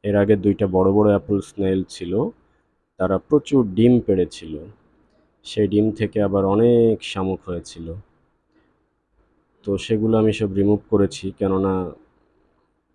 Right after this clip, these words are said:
অ্যাকোয়ারিয়ামের বেশি শামুক হয়ে গেলে মাছগুলা ভালো থাকতে পারে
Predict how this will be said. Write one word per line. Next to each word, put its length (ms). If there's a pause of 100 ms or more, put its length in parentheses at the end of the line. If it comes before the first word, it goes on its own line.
(240)
অ্যাকোয়ারিয়ামের 720 (720)
বেশি 400
শামুক 340
হয়ে 180
গেলে 160 (120)
মাছগুলা 880
ভালো 260
থাকতে 320
পারে 260